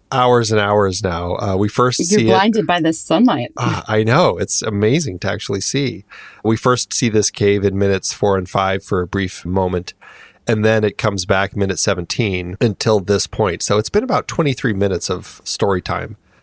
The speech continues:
Speaker 1: But we do finally get at the end of this exchange that, like you said, that great look of resolve on Tony's face as he stands and he stomps out of this cave. And it's a great moment when we,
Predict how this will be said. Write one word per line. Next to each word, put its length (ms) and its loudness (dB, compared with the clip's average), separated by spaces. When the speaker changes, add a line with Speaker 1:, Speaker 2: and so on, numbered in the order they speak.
Speaker 1:
But 260 -2
we 100 0
do 240 2
finally 340 0
get 180 0
at 100 -6
the 140 0
end 140 -2
of 80 -6
this 180 -4
exchange 800 -4
that, 380 -4
like 200 -4
you 60 0
said, 300 0
that 240 -4
great 360 0
look 220 0
of 100 -2
resolve 640 2
on 220 -2
Tony's 400 -2
face 380 0
as 180 -4
he 100 -4
stands 680 -4
and 200 -8
he 80 -4
stomps 600 -2
out 280 -2
of 260 -4
this 180 -4
cave. 720 -10
And 580 -6
it's 200 -4
a 20 -16
great 300 -2
moment 580 -4
when 280 0
we, 360 0